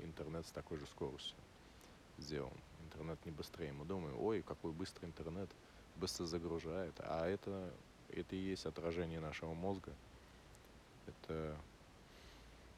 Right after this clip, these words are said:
точно такая же скорость, как и у головного мозга.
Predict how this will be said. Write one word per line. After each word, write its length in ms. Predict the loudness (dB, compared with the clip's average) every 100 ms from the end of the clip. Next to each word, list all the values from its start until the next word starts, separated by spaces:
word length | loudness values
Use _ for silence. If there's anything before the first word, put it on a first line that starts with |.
| 6
точно 260 | 8 8 4
такая 300 | 4 6 6
же 100 | 4
скорость, 400 | 4 6 6 4
как 180 | 0 0 0
и 200 | -2 0
у 140 | -2
головного 420 | 2 4 4 4 2
мозга. 360 | 0 0 -4